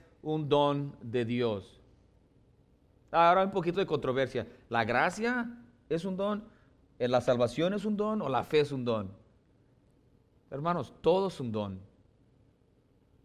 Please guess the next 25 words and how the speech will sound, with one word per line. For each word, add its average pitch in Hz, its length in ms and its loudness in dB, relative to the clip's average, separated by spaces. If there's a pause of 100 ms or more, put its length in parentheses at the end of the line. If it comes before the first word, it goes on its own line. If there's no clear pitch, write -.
(300)
Todo 175 340 0
es 139 140 -2
el 113 140 -8
don 113 160 -4
de 107 100 -6
Dios. 95 400 -10 (640)
Él 160 240 0
se 160 140 -4
lleva 147 320 -2
toda 151 240 0
la 143 180 -2
honra 127 480 -6 (220)
y 117 100 -6
la 110 140 2
gloria. 104 420 -4 (540)
Ya 147 80 4
hemos 214 180 0
hablado 151 300 6
de 123 80 2
eso, 123 180 -2
pero 143 140 0
¿se - 100 -4
imaginan 151 580 -4 (880)
qué 131 140 0
desastre 147 960 -2